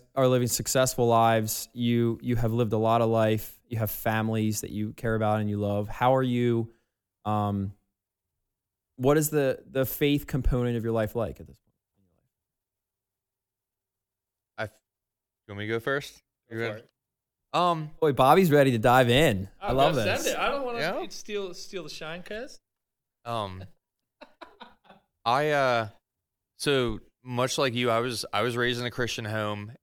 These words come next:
Speaker 2: and even though there's, you know, they, they paint this whole picture of, you know, how life's supposed to be and how you're supposed to act and how you're supposed to interact and, you know, what type of person you're supposed to be. It's, it was weird because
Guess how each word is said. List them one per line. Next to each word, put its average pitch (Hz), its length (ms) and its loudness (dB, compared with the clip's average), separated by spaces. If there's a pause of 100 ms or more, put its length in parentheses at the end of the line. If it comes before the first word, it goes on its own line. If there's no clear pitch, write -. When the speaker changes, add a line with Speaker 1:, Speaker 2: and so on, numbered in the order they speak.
Speaker 2:
and 113 240 -6
even 113 360 -6
though 110 480 0
there's, 98 680 -4 (160)
you 110 100 -8
know, 110 80 -4
they, 110 160 0
they 107 140 -6
paint 117 240 -8
this 104 140 -6
whole 110 180 -4
picture 104 560 -4
of, 101 280 -6 (440)
you 101 80 -18
know, 98 200 -2
how 107 180 -2
life's 98 300 -2
supposed 101 300 -6
to 95 60 -10
be 95 180 -4
and 95 100 -6
how 95 60 -4
you're 90 80 -4
supposed 90 260 -8
to - 140 -10
act 98 440 -2
and 90 200 -14 (340)
how 104 60 -6
you're 101 60 -4
supposed 98 240 -10
to - 60 -18 (100)
interact 95 540 -2
and, 92 240 -14 (220)
you 87 60 -18
know, 85 60 -14
what 92 200 -12 (320)
type 98 80 -12
of 92 40 -18
person 98 260 -4
you're 95 80 -10
supposed 95 160 -12
to - 60 -16
be. 92 320 -12
It's, - 320 -14 (160)
it 104 80 -6
was 98 220 -8
weird 95 340 -6
because 95 380 -10